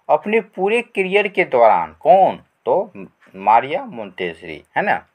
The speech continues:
अपने पूरे करियर के दौरान मारिया मोंटेसरी को सभी उम्र के बच्चों के साथ विकलांग और सीखने की असंख्या-, असंक-, क्षमता वाले बच्चों से निपटने का अवसर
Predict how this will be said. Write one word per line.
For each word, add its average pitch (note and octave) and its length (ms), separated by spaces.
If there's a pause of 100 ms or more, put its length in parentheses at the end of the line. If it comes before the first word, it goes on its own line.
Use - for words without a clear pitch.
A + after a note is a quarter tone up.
(260)
अपने C#3 240
पूरे E3+ 380
करियर D3+ 440
के F3 140
दौरान A2 600
मारिया C3 420
मोंटेसरी C3+ 680
को G#2+ 440 (1120)
सभी D#3+ 460
उम्र D#3 480
के A#2+ 380 (240)
बच्चों D3 440
के F#3 200
साथ B2 320 (160)
विकलांग C3 640 (260)
और B2+ 300
सीखने E3 540
की F3+ 220 (100)
असंख्या-, - 800
असंक-, D3 540 (1200)
क्षमता D3 540
वाले A2+ 400 (760)
बच्चों C3+ 400
से F3+ 260
निपटने D3 680
का C3+ 200
अवसर - 500